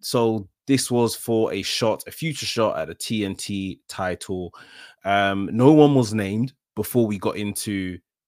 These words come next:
the match. We didn't know who was gonna be in this match, but it was your typical lower mid card, lower mid card tag teams, mid card,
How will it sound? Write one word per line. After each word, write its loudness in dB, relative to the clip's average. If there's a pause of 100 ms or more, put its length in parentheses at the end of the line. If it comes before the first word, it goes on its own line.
(440)
the -4
match. -2
We -6
didn't -2
know -4
who 0
was -4
gonna -6
be -6
in -10
this -12
match, -6 (360)
but 0 (240)
it -2
was -4
your -8
typical -6 (180)
lower 0
mid -6
card, -4 (280)
lower -4
mid -8
card -10
tag -4
teams, -6
mid -6
card, -4